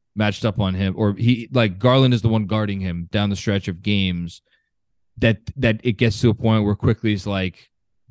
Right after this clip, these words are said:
just, he's gonna cook and they're gonna let him cook. And that's how they're, they're going to run their offense, you know,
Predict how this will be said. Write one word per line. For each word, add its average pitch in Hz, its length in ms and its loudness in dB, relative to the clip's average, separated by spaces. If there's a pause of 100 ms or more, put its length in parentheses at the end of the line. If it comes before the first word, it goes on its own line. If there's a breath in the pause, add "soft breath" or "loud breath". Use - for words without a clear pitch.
just, 110 220 -4 (340)
he's 113 240 2
gonna 104 160 0
cook - 340 -4
and 107 120 -2
they're 107 80 2
gonna 101 140 0
let 101 160 -2
him 98 100 -4
cook. 92 380 -2
And 98 160 -2
that's 101 180 0
how 101 160 0
they're, 101 300 2
they're 107 260 2
going 101 260 0
to 101 80 -6
run 104 220 0
their 95 140 2
offense, 98 600 -4 (520)
you 113 160 4
know, 92 320 0